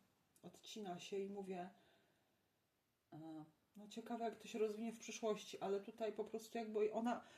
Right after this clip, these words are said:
jest jej odejście od was. Tak to, tak to się prezentuje. <clears throat> A niesamowite w tym rozkładzie jest to, że da-, wam dałam taką żółtą kartę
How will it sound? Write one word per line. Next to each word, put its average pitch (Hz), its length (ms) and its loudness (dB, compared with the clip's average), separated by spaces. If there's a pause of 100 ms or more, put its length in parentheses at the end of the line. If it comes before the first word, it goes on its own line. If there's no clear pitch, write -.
jest 240 160 2
jej 262 180 8
odejście 254 540 8
od 170 160 2
was. 165 420 -2 (520)
Tak 226 180 -8
to, 240 420 2 (100)
tak 247 220 -2
to 240 240 -2
się 233 360 -2
prezentuje. 220 760 0 (500)
<clears throat> 269 380 12
A 220 40 6
niesamowite 233 600 4
w - 60 -6
tym 220 120 2
rozkładzie 226 460 2
jest 214 200 2
to, 226 120 2
że 220 220 4 (1500)
da-, - 180 0
wam 214 160 4
dałam 214 280 8
taką 208 440 4
żółtą 220 400 2
kartę 190 640 2